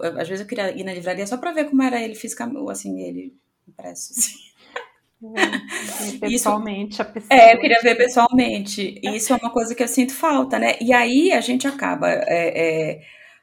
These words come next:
Speaker 1: escolhendo o livro pra comprar por essas indicações, né, do que a gente vê pela internet, né? Então, indicações de pessoas que eu gosto em redes sociais, ou amigos também,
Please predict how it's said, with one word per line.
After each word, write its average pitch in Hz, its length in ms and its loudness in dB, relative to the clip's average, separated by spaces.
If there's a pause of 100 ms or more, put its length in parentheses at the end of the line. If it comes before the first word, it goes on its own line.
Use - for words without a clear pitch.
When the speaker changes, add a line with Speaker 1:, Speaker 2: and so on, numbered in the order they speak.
(300)
Speaker 1:
escolhendo 208 580 4
o 262 40 2
livro 226 180 -4
pra 208 160 -6
comprar 220 680 -2
por 277 200 4
essas 269 320 0
indicações, 311 760 2
né, 277 280 4
do 277 100 -8
que - 100 -6
a 277 40 0
gente 262 280 0
vê 247 120 -4
pela 262 180 0
internet, 285 800 -2
né? 202 220 -12
Então, - 280 -14 (600)
indicações 226 360 -2
de - 60 -16
pessoas 196 240 -10
que - 60 -8
eu 214 100 -6
gosto 190 480 -4
em 180 60 -10
redes 180 180 -8
sociais, 170 840 -6
ou 165 120 -6
amigos 82 360 -10
também, 180 880 -8